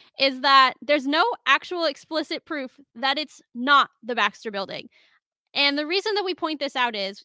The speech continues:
if you think back to, you know, any of the Spider-Man movies, especially, like, Homecoming, when they were talking about, you know, there's a new owner, new owner, new owner, that's a major plot point. A lot of people were saying, "Oh my God, it's Oscorp," right? Like, "We're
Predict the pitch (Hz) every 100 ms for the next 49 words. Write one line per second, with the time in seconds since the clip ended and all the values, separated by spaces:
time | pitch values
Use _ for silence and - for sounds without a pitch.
0 | _ _ _ 269 285 294 294 294 339 392
1 | - 269 240 240 - - 240 233 233 226
2 | _ _ _ - 262 233 - 294 349 339
3 | - 285 262 247 233 220 226 240 - -
4 | 311 - 311 294 262 233 - 302 294 285
5 | 269 262 247 233 220 - 302 294 294 254
6 | 233 226 233 190 196 214 233 285 349 277
7 | 269 262 285 262 254 247 240 233 311 262
8 | 214 226 240 247 240 - 320 285 247 208
9 | - _ - 254 269 294 294 285 262 262
10 | 240 - - 240 285 277 262 254 262 _
11 | _ _ - 254 - 240 226 - - -
12 | - 226 240 254 269 247 220 240